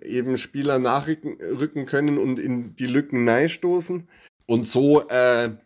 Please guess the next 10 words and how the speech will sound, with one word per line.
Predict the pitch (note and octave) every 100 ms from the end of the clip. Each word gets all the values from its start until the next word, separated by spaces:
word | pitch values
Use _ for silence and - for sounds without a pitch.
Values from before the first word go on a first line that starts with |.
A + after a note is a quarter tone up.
| _ -
erspielt | B2+ - - C#3 C3+
sich | C3+ G#2+ A2+
Elversberg | B2 C3 G#2+ A#2+ B2 A2+ - - -
seine | - - G2+ B2 A#2 A#2 A2 - - _ _ _ _ _ _ _ _ _ _ _ _
massig, | A2 G#2+ C3 - C3+ A2+ - -
massenhaften | A2 B2 - B2 A#2 A2+ - G#2
Torgelegenheiten. | G#2+ A2+ G#2+ F#2 E2 E2 D#2 D2+ - - _ _ _ - _ _ _ _ _ _ -
Aus | A#2+ C3
der, | C#3 C3 C3 B2+ A2+ F#2+ _ -
äh, | G#2 A2 A2 G#2+